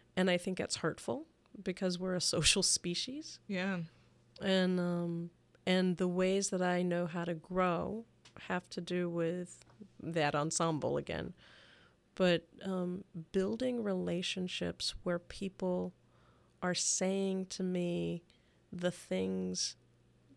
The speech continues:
Speaker 1: they see or have heard me say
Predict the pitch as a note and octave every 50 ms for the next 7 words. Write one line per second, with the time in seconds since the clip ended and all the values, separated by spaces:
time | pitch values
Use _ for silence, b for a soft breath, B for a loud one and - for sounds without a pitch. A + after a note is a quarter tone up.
0 | _ _ _ _ _ _ _ _ _ _ _ _ - F3+ F3 F3 F3 F3+ G3 G3
1 | G3+ A3 - - - - - - G#3 F#3+ E3+ D3+ D3 D3+ D#3+ E3+ F#3 A#3+ - _
2 | _ _ _ _ _ _ _ _ _ _ _ _ - E3 D#3 E3 E3+ E3 - -
3 | - - F3+ F3+ F3 E3 E3 E3+ F3 F3+ F3+ - - - - D#3 D3+ D#3 D3+ D#3+
4 | E3+ E3+ E3